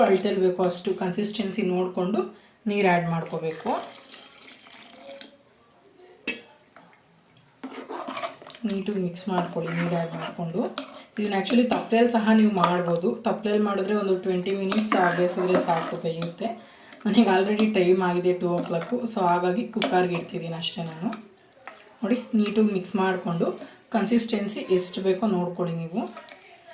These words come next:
ನೋಡಿ, ಇಷ್ಟಿದೆ, ನನಗೆ ಸಾಕಾಗುತ್ತೆ, ಯಾಕಂದರೆ ನಾನು ಎರಡು ಟೈಮಿಗೆ ಮಾಡ್ಕೊತಿದ್ದೀನಿ.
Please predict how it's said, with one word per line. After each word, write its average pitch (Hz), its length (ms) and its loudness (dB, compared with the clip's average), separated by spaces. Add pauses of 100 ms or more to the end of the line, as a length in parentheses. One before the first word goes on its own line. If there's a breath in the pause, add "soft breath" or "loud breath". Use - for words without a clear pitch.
(200)
ನೋಡಿ, 175 240 -4
ಇಷ್ಟಿದೆ, 180 400 0 (220)
ನನಗೆ 180 300 -4
ಸಾಕಾಗುತ್ತೆ, 170 520 -2
ಯಾಕಂದರೆ 190 300 -4
ನಾನು 190 180 -2
ಎರಡು 180 240 4
ಟೈಮಿಗೆ 214 380 6
ಮಾಡ್ಕೊತಿದ್ದೀನಿ. 180 720 -2